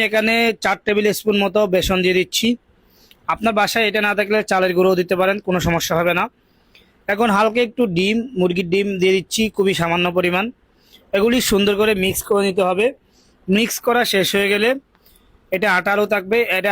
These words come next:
আঠালোটা কমানোর জন্য অল্প একটু কর্নফ্লাওয়ার দিয়ে সুন্দর করে মিক্স করে নেবেন। এরপর আপনি ডুবো তেলের মধ্যে সুন্দর করে ফ্রাই করে নেবেন, এগুলি একেবারে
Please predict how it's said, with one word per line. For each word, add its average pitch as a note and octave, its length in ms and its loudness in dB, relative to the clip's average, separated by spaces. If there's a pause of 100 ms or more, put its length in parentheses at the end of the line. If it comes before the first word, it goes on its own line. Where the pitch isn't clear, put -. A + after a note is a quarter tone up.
আঠালোটা G3 400 0
কমানোর F#3+ 400 -2
জন্য G3+ 140 0 (120)
অল্প F3+ 120 -4 (100)
একটু F#3 200 -6
কর্নফ্লাওয়ার F#3 520 0
দিয়ে F#3+ 260 2
সুন্দর F3+ 420 0
করে F#3+ 140 2 (160)
মিক্স F3 260 -4
করে F#3 140 2
নেবেন। F#3 260 0 (240)
এরপর G#3 260 0 (100)
আপনি A3 200 -6
ডুবো F3 260 2
তেলের G3 240 0
মধ্যে F#3+ 340 0
সুন্দর F3 360 -2
করে F#3 160 0
ফ্রাই E3 260 -2
করে E3+ 180 -2
নেবেন, F3+ 220 -2
এগুলি F3 280 -2 (580)
একেবারে F#3+ 320 2